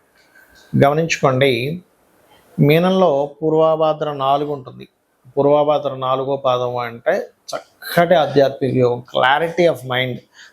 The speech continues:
దేని మీద పెద్దగా ఎక్స్‌పెక్ట్ చేయకుండా అన్నీ మనం సేవ చేద్దాం, తర్వాత చూద్దాం, ఆ రిజల్ట్ అదే వస్తుంది అనేటువంటిది ఉంటుంది.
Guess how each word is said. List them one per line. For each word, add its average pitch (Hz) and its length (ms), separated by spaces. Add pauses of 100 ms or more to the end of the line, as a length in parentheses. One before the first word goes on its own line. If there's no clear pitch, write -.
(120)
దేని 151 220
మీద 165 140
పెద్దగా 143 340
ఎక్స్‌పెక్ట్ 143 420
చేయకుండా 151 520 (260)
అన్నీ 143 160
మనం 151 200
సేవ 139 240
చేద్దాం, 143 340
తర్వాత 139 360
చూద్దాం, 127 320
ఆ 135 80
రిజల్ట్ 131 320
అదే 131 160
వస్తుంది 127 380
అనేటువంటిది 123 440
ఉంటుంది. 127 220